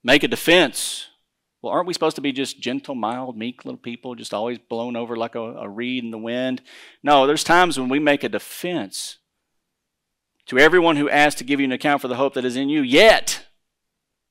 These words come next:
how do we do it? With gentleness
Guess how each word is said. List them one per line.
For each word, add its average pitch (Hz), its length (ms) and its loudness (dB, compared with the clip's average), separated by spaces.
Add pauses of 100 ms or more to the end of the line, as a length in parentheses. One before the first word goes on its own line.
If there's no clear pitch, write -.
(400)
how 107 120 -4
do 113 60 -4
we 127 100 -6
do 143 160 -4
it? 95 140 -8 (1400)
With 107 200 -10
gentleness 110 760 -8